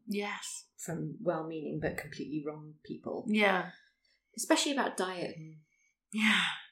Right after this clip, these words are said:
Speaker 1: Yeah, there's a lot of people who sort of say,
Speaker 2: Have
Speaker 1: "Oh, yeah,
Speaker 2: have you
Speaker 1: quit."
Speaker 2: tried drinking more water
Speaker 1: Yeah,
Speaker 2: instantly?
Speaker 1: drinking more
Speaker 2: <laughs>
Speaker 1: water, eat
Speaker 2: Yeah.
Speaker 1: less sugar,
Speaker 2: Yeah.
Speaker 1: eat less dairy. Like,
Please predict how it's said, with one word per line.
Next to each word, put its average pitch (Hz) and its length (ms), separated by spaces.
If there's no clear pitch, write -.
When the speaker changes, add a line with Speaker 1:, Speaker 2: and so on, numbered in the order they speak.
Speaker 1:
Yeah, 208 140
there's 185 160
a 208 60
lot 226 140
of 196 60
people 180 180
who 170 80
sort 160 160
of 160 80
say, 170 140
Speaker 2:
Have 165 100
Speaker 1:
"Oh, 156 100
yeah, 160 240
Speaker 2:
have - 160
you 392 100
Speaker 1:
quit." 247 140
Speaker 2:
tried 262 120
drinking 165 300
more 143 140
water - 300
Speaker 1:
Yeah, 135 80
Speaker 2:
instantly? 175 520
Speaker 1:
drinking 190 280
more 190 100
Speaker 2:
<laughs> 190 120
Speaker 1:
water, 196 420
eat 233 240
Speaker 2:
Yeah. 190 60
Speaker 1:
less 190 140
sugar, 180 540
Speaker 2:
Yeah. - 240
Speaker 1:
eat 185 200
less 160 220
dairy. 165 540
Like, 175 140